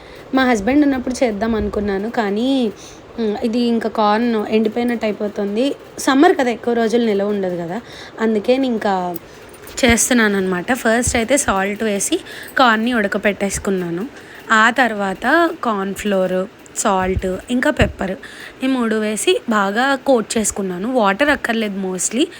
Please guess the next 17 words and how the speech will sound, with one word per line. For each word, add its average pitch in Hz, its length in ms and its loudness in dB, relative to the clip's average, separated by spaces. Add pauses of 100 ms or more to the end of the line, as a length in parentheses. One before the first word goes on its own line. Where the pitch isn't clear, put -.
(360)
ఆ, 208 420 2
కన్సిస్టెన్సీ 247 580 2
చూసుకుని 247 400 0
ఒకవేళ 220 400 0
కావాలంటే 214 560 0
లాస్ట్లో 208 460 -2
కలుపుకోవచ్చు. 196 760 -2 (320)
మ్యాక్సిమం 254 640 4
వాటర్ 220 300 4
అయితే 220 300 4
అవసరం 226 520 0
పడదన్నమాట 196 680 0
దీనికి. 180 480 -4 (880)
So, 269 200 4
పిండి 240 340 0
అంతా 247 260 -2
వన్స్ 233 500 0